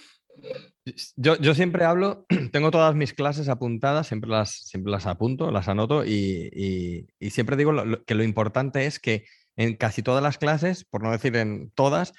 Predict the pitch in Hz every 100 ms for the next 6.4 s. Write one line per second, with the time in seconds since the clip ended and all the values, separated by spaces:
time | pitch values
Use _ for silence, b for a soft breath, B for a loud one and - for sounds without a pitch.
0 | b b b - 127 147 151 135 - 151
1 | 151 180 - - _ 110 113 113 _ _
2 | 139 127 147 147 131 139 123 110 95 98
3 | 120 165 101 101 107 131 - 139 143 135
4 | 139 110 113 107 113 113 113 120 139 147
5 | 143 147 143 139 156 160 180 202 127 170
6 | 202 117 107